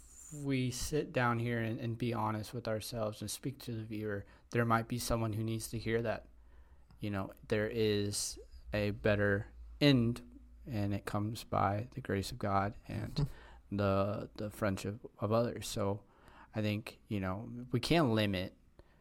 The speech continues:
Speaker 2: No.
Speaker 1: when it comes to mir-, we can't limit what God can do. Uh, the scripture tells us exceedingly abundantly above all we could ever ask or think. There's leaps and bounds
Speaker 2: And
Speaker 1: we can,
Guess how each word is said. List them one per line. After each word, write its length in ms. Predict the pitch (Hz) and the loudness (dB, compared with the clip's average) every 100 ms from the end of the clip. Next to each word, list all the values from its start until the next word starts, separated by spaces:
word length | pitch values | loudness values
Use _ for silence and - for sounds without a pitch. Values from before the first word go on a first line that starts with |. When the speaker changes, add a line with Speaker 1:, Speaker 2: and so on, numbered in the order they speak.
| _ _ - | _ _ 0
Speaker 2:
No. 100 | 113 | 4
Speaker 1:
when 80 | 113 | 4
it 40 | |
comes 240 | 117 127 - | 4 4 4
to 80 | |
mir-, 220 | 110 104 123 | 4 4 4
we 100 | 123 | 4
can't 260 | - 147 107 | 6 4 4
limit 380 | 110 107 98 | 4 4 0
what 180 | 98 98 | 0 0
God 260 | 104 101 101 | 2 2 0
can 160 | 101 | -2
do. 260 | 101 107 101 - - - - - - - | 0 0 0 -4 -20 -20 -20 -20 -12 -6
Uh, 160 | 98 110 | -6 -4
the 60 | |
scripture 380 | 104 123 107 110 | 0 2 2 0
tells 260 | - 120 113 | 2 2 2
us 240 | 110 - | 0 -2
exceedingly 760 | 120 - - 127 117 107 104 104 | -6 0 2 4 4 2 0 -2
abundantly 500 | 98 92 95 95 98 | 2 2 2 -2 -4
above 300 | 95 104 98 | -2 -2 0
all 140 | 101 | -2
we 100 | 113 | -2
could 140 | 117 - | -6 -4
ever 140 | 107 | -2
ask 320 | - - - - | 0 0 -2 -8
or 60 | |
think. 420 | - - - - - | -10 -10 -12 -16 -14
There's 280 | - 117 - 175 - - - | -10 -8 -10 -14 -16 -20 4
leaps 460 | 143 147 139 - | 8 10 8 6
and 140 | 120 110 | 4 8
bounds 680 | 113 113 104 95 98 - - - - - - | 8 10 8 4 0 -2 -6 -10 -12 -14 -4
Speaker 2:
And 160 | - 120 | 10 10
Speaker 1:
we 60 | |
can, 80 | 117 | 12